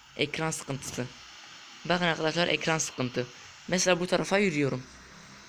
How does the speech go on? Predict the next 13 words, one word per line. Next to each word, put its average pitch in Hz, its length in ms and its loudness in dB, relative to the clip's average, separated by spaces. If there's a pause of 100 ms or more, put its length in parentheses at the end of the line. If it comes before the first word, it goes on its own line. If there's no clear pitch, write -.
(120)
Ekran 180 400 0 (460)
sağ 180 240 2
tarafa 170 440 2
dönmüyor. 139 380 2 (640)
Bak 196 280 2 (420)
biz 180 280 2
döndürüyoruz 139 480 4
arkadaşlar. 131 680 -4 (360)
Biz 151 180 -2
döndürmeyene 170 560 4
kadar 190 220 2
o 180 160 -2
dönmez. 151 440 -2